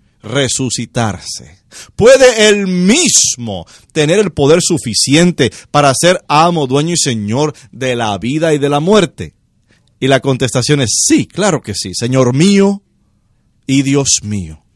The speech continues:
Porque eres mi Señor, porque eres mi Dios, puedes hacer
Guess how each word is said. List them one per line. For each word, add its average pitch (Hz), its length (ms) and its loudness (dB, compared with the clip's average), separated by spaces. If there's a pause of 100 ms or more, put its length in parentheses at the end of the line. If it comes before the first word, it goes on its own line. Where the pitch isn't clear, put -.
(280)
Porque 127 460 2
eres 196 200 2
mi 165 100 -4
Señor, 123 340 -4
porque 127 340 0
eres 170 320 4
mi 156 100 0
Dios, 135 320 2 (300)
puedes 131 340 -2
hacer 123 320 -4